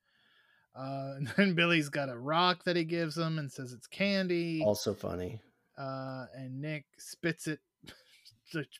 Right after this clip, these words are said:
Speaker 1: just a projectile right out of his mouth, right back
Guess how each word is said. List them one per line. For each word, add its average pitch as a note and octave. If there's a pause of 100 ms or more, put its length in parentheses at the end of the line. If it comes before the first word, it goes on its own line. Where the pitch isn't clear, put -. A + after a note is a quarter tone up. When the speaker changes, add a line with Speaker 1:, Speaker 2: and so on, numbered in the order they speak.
(160)
Speaker 1:
just G#3+
a C#3
projectile A#2
right C#3+
out C#3
of B2+
his B2
mouth, C3+ (1080)
right B2+
back A2